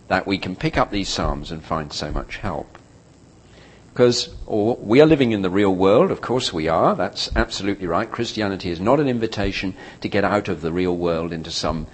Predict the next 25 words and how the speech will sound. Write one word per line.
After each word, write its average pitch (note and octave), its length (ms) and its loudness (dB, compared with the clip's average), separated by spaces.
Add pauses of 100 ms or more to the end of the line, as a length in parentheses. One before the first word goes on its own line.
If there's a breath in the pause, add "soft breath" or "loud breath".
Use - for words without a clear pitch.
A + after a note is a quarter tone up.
(140 loud breath)
fantasy F#2 720 -2
environment. E2+ 960 0
We F2 140 -6
live B2+ 380 4
in G#2+ 140 0
the F#2+ 80 0
real F2+ 220 2
world, D#2+ 560 -2 (320 loud breath)
but G2 180 -2
we G2 100 -2
live F#2+ 200 -4
as F2+ 100 -6
citizens F2+ 560 -4
of D#2+ 160 -6
heaven. C2 460 -10 (920 loud breath)
And F2 140 -4
therefore A#2 480 8
our B2+ 200 8
horizon E2 720 2 (100)
is F2 220 -6
what F#2 160 2
is E2 180 -4
conditioning F2 840 -2 (300 loud breath)
our E2 220 2
journey. D#2 560 0